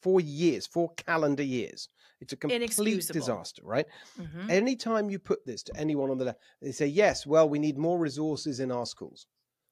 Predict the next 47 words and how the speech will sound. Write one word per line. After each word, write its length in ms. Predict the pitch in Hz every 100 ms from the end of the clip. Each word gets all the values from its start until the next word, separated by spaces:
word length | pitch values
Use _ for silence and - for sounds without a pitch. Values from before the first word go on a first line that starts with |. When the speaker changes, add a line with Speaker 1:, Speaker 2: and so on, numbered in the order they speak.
| _
Speaker 1:
Like, 160 | 185 156
Speaker 2:
Right. 100 | 139 -
Speaker 1:
you've 160 | 202 208
got 200 | 254 -
the 60 |
highest 520 | - - 208 208 -
resources 520 | 175 143 175 160 139 123
of 100 | 123
any 180 | 127 120
state. 340 | - 107 - _ _
The 80 | 151
resources 460 | 160 196 208 196 165
have 140 | 175
Speaker 2:
Mm-hmm. 160 | 208 254
Speaker 1:
m-, 100 | 175
more 200 | 190 202
than 140 | 185
doubled. 440 | 156 214 113 67 _ _ _ _ _
Like, 160 | 165 156
they 140 | 180
really 240 | 180 247 202
Speaker 2:
I 40 |
Speaker 1:
have 180 | 220 180
Speaker 2:
know. 40 |
Speaker 1:
more 120 | 175 175
than 100 | 165
doubled 320 | 202 170 120
in 80 | 127
the 80 | 139
last 260 | 143 139
few 120 | 151
years. 220 | 151 139 110
I 40 |
mean, 160 | 120 131
you 60 |
just 240 | 135 156 -
look 120 | 156
at 60 | 147
the 40 |
numbers. 320 | 151 185 107 - - - -
It's 160 | 156
completely 760 | - 185 - 208 220 165 160 151
ridiculous. 520 | 131 120 - - - - - _
But 100 | 143
it 140 | 156
is 220 | 190 185 160
their, 340 | 170 156 147